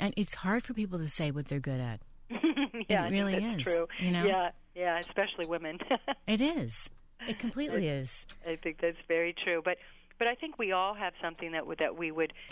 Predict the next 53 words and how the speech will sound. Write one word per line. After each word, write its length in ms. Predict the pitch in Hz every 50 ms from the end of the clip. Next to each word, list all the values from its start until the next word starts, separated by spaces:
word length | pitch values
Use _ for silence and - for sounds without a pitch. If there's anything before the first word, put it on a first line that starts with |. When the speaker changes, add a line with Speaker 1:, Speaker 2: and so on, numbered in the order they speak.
| - - -
Speaker 2:
we 120 | 175 175
always 240 | 165 165 165 160 160 -
sort 140 | - 170 160
of 120 | 165 147 - - - 175 - - - - 190 - - -
tinkle 280 | 208 180 - 170 160
around 260 | 160 160 160 156 160 160
with 120 | 160 -
and 80 | - 160 -
say, 100 | 180 180
"Hey, 160 | 185 214 226
you 120 | 226 233 233
know, 140 | 226 220 220
I, 260 | 220 208 208 226 - - - -
someday 240 | - 269 269 247 196
I'm 80 | 185 175
gonna 140 | 175 165 160
get 160 | - 160 -
back 220 | - 147 143 - -
to 80 | 151
doing 320 | - - 143 151 156 151 151
that. 160 | 135 139 - -
So 60 | 175
why 120 | 175 196 214
not 160 | 233 247 233 - - _ - -
get 160 | - 180 - -
started 340 | - - 175 175 170 165 151
now?" 220 | 156 170 180 170 165
And 80 | 165 - - - - - - - -
this 140 | 262 302 302 -
is 140 | 277 220 170 -
great. 200 | - - 160 -
You 60 | 185
know, 100 | 180 175
one 200 | 180 208 214 226
thing, 280 | - - 233 226 220 202 - -
uh, 100 | 180 185 -
and 240 | - 190 185 190 202
this 100 | 214 226 -
is 100 | 233 196
often 480 | 202 156 175 180 - - 202 180 180 - -
something 440 | 185 175 175 - 185 170 170 160 160
that, 240 | 151 156 151 - -
um, 260 | 156 151 147 143 - - - _ - - -
I 60 | 185
think 160 | 190 180 180
is 60 | 165 - -
excellent 340 | - 175 - - 175 170 160
advice 280 | 151 - 156 147 156 - -
for 100 | - - -
anyone, 320 | 170 165 165 165 156 151 156
even 200 | 156 175 170 170
if 160 | 165 - - 160
you're 140 | 156 151